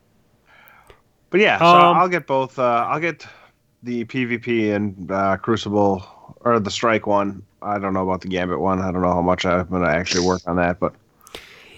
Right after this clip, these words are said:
Speaker 2: I, I would love to have it, but I have no interest in going into Gambit. I mean, that's, I would love to have that, that machine gun.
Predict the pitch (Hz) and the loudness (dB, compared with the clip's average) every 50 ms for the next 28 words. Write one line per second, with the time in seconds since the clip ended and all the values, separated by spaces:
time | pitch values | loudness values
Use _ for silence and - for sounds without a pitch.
0 | - - - - - - 175 202 196 - - 165 175 196 208 156 170 165 156 131 | -20 -20 -20 -6 0 2 2 2 2 2 2 4 6 6 6 6 4 2 2 2
1 | 170 147 123 123 131 131 139 151 151 151 - - 135 135 131 135 135 123 123 131 | 2 0 2 2 0 0 2 0 -2 -2 -4 -4 -2 0 2 2 0 0 -2 -4
2 | 127 123 123 123 120 - - 123 - - - 131 123 123 123 120 120 120 117 117 | -4 -4 -6 -6 -8 -8 -10 -10 -8 -6 -6 -6 -4 -4 -4 -4 -6 -6 -6 -6
3 | 120 113 123 120 117 113 117 123 117 - - - _ _ _ _ - 139 143 143 | -8 -6 -6 -6 -6 -6 -6 -8 -8 -10 -12 -20 _ _ _ _ -4 -2 0 2
4 | 143 139 143 143 135 - - - - - 147 147 147 147 143 147 131 127 139 143 | 2 2 2 0 0 -2 -6 -14 -8 -4 0 0 0 0 0 -2 -4 -4 -4 -2
5 | 143 139 143 135 123 - 143 123 127 131 127 113 127 123 123 120 - - - 127 | 0 0 0 0 -2 -4 -4 -2 -2 -4 -4 -4 -6 -6 -6 -6 -8 -12 -12 -8
6 | 131 127 120 123 123 117 - 135 131 123 120 131 131 139 147 151 | -8 -8 -8 -8 -10 -10 -8 -8 -8 -6 -6 -6 -4 -4 -6 -8